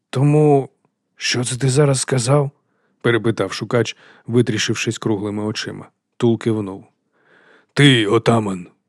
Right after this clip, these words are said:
ми всі з цим погодились». «Ага», докинув Мовчун, навіть не підвівши очей.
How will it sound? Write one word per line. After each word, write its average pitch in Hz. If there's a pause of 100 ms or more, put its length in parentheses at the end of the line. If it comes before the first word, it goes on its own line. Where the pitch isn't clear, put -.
(120)
ми 107
всі 110
з -
цим 104
погодились». 98 (260)
«Ага», 117 (400)
докинув 107
Мовчун, 104
навіть 104
не 110
підвівши 107
очей. 98